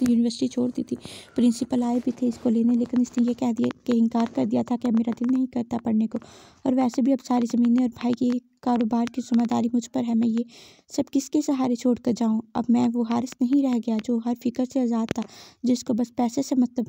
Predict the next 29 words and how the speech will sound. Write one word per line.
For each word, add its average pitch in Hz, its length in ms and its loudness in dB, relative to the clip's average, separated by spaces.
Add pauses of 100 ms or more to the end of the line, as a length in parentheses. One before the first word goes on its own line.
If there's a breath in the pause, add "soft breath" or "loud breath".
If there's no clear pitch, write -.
था 240 60 2
कि 233 140 -4
वो 240 100 0 (100)
हाथ 226 240 -4 (140)
में 240 80 4
आ 233 140 0
गया। 233 140 0
ये 226 200 0
कभी 233 220 -2
नहीं 262 180 2
सोचा 240 300 -4
था 233 120 -4
कि 233 140 -6
कैसे 226 360 -4
आया।" 240 200 0 (380 loud breath)
हारिस 240 360 -2
की 262 120 -2
आंखों 233 260 -2
से 262 160 -4
आंसू 233 240 0
निकल 262 280 0
आया। 240 180 -2 (100)
आज 240 300 -2
भी 254 80 0
अपने 240 280 0
भाई 233 320 -2
की 247 160 -6
फ़ोटो 240 300 -2
को 247 140 -4